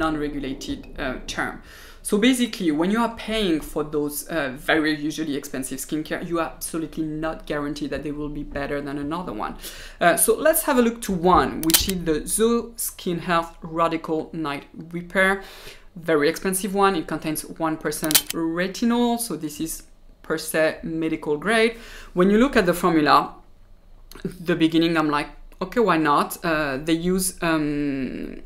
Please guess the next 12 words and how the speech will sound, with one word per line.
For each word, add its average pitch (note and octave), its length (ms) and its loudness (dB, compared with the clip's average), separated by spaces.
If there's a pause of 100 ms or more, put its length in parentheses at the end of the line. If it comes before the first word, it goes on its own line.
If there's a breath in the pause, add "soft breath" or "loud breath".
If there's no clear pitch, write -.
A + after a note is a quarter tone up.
(100)
oleosome F3 480 2
from E3+ 180 -4
sweet - 300 -4
almond. E3 360 2
I'm D#3+ 80 -2
pretty A#3 220 -2
sure F3+ 180 -2
that D3 160 -4
they C#3+ 100 -2
are C3+ 120 -4 (100)
using, C#3+ 380 -4
um, C#3 440 -6